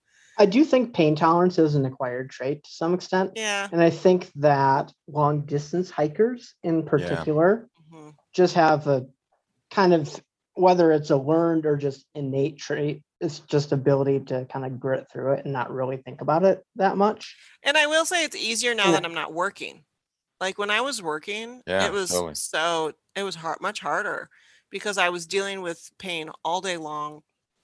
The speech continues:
Speaker 2: and doing my job, which is dealing with tiny humans, you know, like, it's, it's a lot of
Speaker 3: Mm-hmm.
Speaker 2: emotional and physical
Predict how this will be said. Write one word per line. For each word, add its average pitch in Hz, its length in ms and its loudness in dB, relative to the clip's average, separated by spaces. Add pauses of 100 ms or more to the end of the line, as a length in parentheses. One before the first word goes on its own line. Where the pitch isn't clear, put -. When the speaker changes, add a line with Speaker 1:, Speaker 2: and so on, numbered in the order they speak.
Speaker 2:
and 180 480 -4
doing 156 260 -8
my 147 140 -10
job, - 420 -12
which - 380 -6 (380)
is 240 220 -6
dealing 240 400 -4
with 226 100 -8
tiny 220 300 -10
humans, 202 500 -12
you 165 80 -12
know, 160 180 -10
like, 156 320 -12
it's, - 300 -8
it's 190 120 -12
a 190 60 -10
lot 165 240 -6
of 165 120 -10
Speaker 3:
Mm-hmm. - 280 -14
Speaker 2:
emotional 160 760 -12
and 147 200 -20
physical 170 400 -14